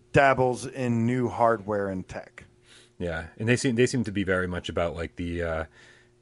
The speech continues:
Speaker 2: like, the action movie genre. They're talking, like, more real world kind of stuff. Like,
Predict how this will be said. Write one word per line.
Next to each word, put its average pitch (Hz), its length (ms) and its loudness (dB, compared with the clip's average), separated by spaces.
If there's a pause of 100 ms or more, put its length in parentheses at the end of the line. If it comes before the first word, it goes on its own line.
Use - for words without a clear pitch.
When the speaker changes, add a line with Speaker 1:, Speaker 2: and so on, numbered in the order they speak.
(140)
Speaker 2:
like, 90 220 -6
the 92 160 -4
action 90 320 -4
movie 87 280 -4
genre. 85 480 -6
They're 87 140 -4
talking, 90 460 -4
like, 98 140 -8
more 101 260 0
real 92 260 -4
world 87 460 -8 (200)
kind 90 160 -8
of 85 80 -12
stuff. 85 240 -8
Like, - 240 -12